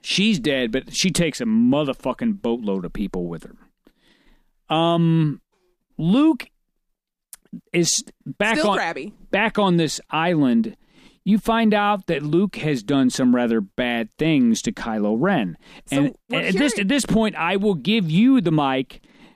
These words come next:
Speaker 1: my co-host, and you can explain exactly what it was
Speaker 2: <laughs>
Speaker 1: that caused Luke to go to this island, because when I found it, I'm like, "This dude is, he's, he's worse than the fucking bad guys."
Speaker 2: Right. So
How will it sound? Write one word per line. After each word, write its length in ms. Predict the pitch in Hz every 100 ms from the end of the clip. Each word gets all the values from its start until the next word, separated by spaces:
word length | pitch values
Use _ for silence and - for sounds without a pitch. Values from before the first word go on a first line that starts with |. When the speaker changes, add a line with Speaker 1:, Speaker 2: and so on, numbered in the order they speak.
| _ -
Speaker 1:
my 760 | 143 147 147 139 135 127 127 -
co-host, 600 | 156 139 135 139 131 -
and 180 | 151 170
you 100 | 240
can 160 | 254
explain 680 | 240 - - - 269 320 294
exactly 580 | 196 151 196 202 202 202
what 360 | 170 190 262 339
it 160 | 302
was 680 | 220 214 202 190 190 170 -
Speaker 2:
<laughs> 580 | 269 - - - 466 -
Speaker 1:
that 460 | 254 233 180 440
caused 640 | - 220 226 233 226 160 147
Luke 320 | 160 185 165
to 100 | 147
go 220 | 147 160
to 60 | 143
this 180 | 143 143
island, 360 | 127 123 120
because 260 | 123 139 120
when 120 | 147
I 140 | 185 190
found 260 | 175 143
it, 80 | 123
I'm 60 | 117
like, 220 | 98 -
"This 160 | 180 -
dude 240 | 117 98
is, 180 | 90 -
he's, 260 | - 190 -
he's 240 | 196 175
worse 360 | 107 147 196 -
than 160 | 196
the 60 | 226
fucking 400 | - 220 247 208
bad 320 | 254 302 254
guys." 380 | 254 165 113 208
Speaker 2:
Right. 320 | 269 196 - -
So 420 | - 311 285